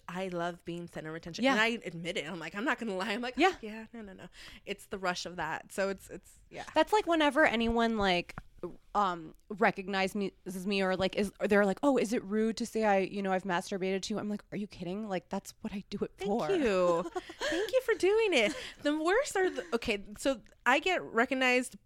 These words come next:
Speaker 1: but it's in a weird way because I look so normal. Let's go. Go to San Fernando Valley, I look like most of the girls there. Just brown little Mexican girl, like, you know, "Hi."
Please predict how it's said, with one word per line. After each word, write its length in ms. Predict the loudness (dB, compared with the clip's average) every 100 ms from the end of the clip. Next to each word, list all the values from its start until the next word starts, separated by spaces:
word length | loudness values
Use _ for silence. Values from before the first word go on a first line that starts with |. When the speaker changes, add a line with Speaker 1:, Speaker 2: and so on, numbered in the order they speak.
| _
Speaker 1:
but 260 | 0 2 2 0
it's 180 | -4
in 100 | 0
a 80 | 2
weird 360 | 2 2 0 2
way 180 | 0 0
because 240 | -4 -4
I 80 | -2
look 260 | 0 -4
so 180 | -4 -4
normal. 480 | 0 0 0 -2 -4 -10 -10 -6
Let's 220 | -6 -4
go. 220 | -4 -6 -10 -18 -20 _ -6
Go 100 | -2
to 60 | 0
San 180 | 0
Fernando 300 | 0 0 2
Valley, 280 | 4 2 2
I 40 | -2
look 180 | -2 -2
like 100 | 0
most 180 | 0 -2
of 60 |
the 60 | -4
girls 260 | 0 0
there. 200 | -2 -8 -10 _
Just 360 | -10 -8 -8 -2
brown 280 | 0 0 0
little 140 | -2 -4
Mexican 440 | -6 -4 -4 -2
girl, 360 | 0 2 4 4
like, 220 | 0 0
you 80 | -2
know, 100 | -2
"Hi." 400 | -2 -2 -2